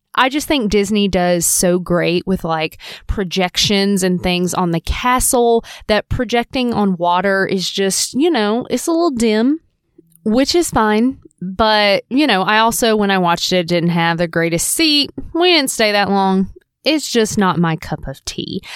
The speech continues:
So I would maybe do a little research if you don't know anything about Fantasmic before you sign up for one of these dining packages.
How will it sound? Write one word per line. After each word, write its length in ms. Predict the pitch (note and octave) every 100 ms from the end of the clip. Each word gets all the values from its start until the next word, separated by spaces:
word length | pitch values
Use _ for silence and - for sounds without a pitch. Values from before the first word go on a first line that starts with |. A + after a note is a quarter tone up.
| -
So 420 | - A#3+ A3+ A3 -
I 300 | A3 A#3+ D4
would 600 | D4 C4 A#3+ A#3 A3 G#3
maybe 360 | G3+ B3+ D#4 D#4
do 120 | C#4+
a 40 | C4+
little 260 | A3+ G#3
research 680 | G3 G3+ - G3+ G3 F#3 -
if 160 | F#3
you 180 | E3+ F3
don't 240 | E3+ E3 F#3
know 260 | E3+ E3
anything 400 | E3+ F3+ F3 F3+
about 320 | F3+ F3+ F3
Fantasmic 800 | - F#3 F3+ F#3 F3+ F3 F#3 F3
before 320 | F3+ F3+ A#3+ A#3
you 160 | G#3+
sign 360 | C#3+ F3+ F3 F3
up 160 | E3+
for 160 | - F3
one 200 | E3+ E3
of 100 | E3
these 240 | E3+ E3
dining 380 | D#3+ E4 E4+ E4
packages. 720 | D4+ D4+ C#4+ B3+ C#4 C4+ B3+